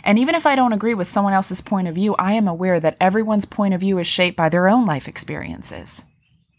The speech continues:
When you squeeze everybody, something different would come out, right?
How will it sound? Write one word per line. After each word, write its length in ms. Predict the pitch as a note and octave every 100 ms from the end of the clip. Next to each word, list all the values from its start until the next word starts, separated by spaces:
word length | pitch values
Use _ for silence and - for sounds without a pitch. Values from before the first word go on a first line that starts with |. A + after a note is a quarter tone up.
| _ _ _ _ _ _ _ _ _ _ _ _ _ _ _ _ _ _ _ -
When 200 | G#3 G#3+
you 120 | A3
squeeze 400 | - A#3 A#3+ A#3
everybody, 420 | C4 B3+ F3 C#3
something 340 | - D#3 -
different 320 | D#3+ D#3 C#3 -
would 160 | C#3+
come 220 | - D#3
out, 240 | D3+ C#3+ -
right? 340 | E3 A3 C4+